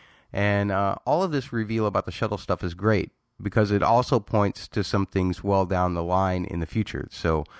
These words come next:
we will talk about that in a spoiler conversation at the end as well. But in this particular scene, Toby being embarrassed that he didn't remember about his brother,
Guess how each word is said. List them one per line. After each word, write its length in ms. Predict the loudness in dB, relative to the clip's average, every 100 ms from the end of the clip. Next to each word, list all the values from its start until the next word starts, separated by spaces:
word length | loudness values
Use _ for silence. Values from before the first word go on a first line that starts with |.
| -20 -20 -12
we 300 | -2 2 2
will 240 | 2 2
talk 280 | 4 2 2
about 260 | 4 2 4
that 300 | 2 2 -2
in 80 | -4
a 80 | -2
spoiler 340 | 0 2 2
conversation 680 | 0 -2 -2 -2 -2 0 -2
at 120 | -2
the 160 | -2 -2
end 200 | -2 -4 _
as 200 | -4 -2
well. 400 | 0 2 2 0 _ _ -20 -18 0
But 200 | 2 2
in 200 | 0 0
this 120 | 0
particular 440 | -2 -2 0 2
scene, 380 | 2 2 2 0 -4 -20 _ _
Toby 320 | -4 0 2 2
being 240 | 2 2
embarrassed 540 | 0 0 2 2 0
that 120 | -2 -2
he 80 |
didn't 240 | 0 0 -2
remember 380 | 0 0 2 2
about 200 | 2 0
his 140 | 0
brother, 540 | 0 2 2 2 -2